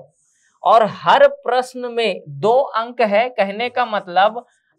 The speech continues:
अंक होंगे प्रश्न पत्र के, प्रत्येक प्रश्न पत्र के दो सौ। अगर हम ऋणात्मक मार्किंग की बात करें तो यहाँ पर ऋणात्मक मार्किंग होता है। ऋणात्मक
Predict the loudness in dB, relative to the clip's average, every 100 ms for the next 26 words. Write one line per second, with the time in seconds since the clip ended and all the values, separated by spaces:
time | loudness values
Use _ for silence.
0 | _ -4 -2 -6 -6 -6 -6 -8 -8 0
1 | 0 0 -8 -2 -2 -2 -6 -6 -2 -2
2 | 0 -4 -4 -2 -2 -2 -8 -8 -6 -8
3 | -6 -8 -4 -4 -6 -12 _ _ _ _
4 | _ _ _ _ _ _ _ _ _ _
5 | _ -20 -20 -20 -4 0 4 2 2 -4
6 | -4 -2 -2 -2 -2 -2 -4 -6 _ _
7 | _ -4 -2 -2 -6 -10 -12 -2 0 0
8 | -2 -2 -2 -4 -6 -4 -2 0 -2 -4
9 | -6 -8 -10 -12 -10 -10 -10 -10 -8 -4
10 | -2 -2 -4 -6 -6 -6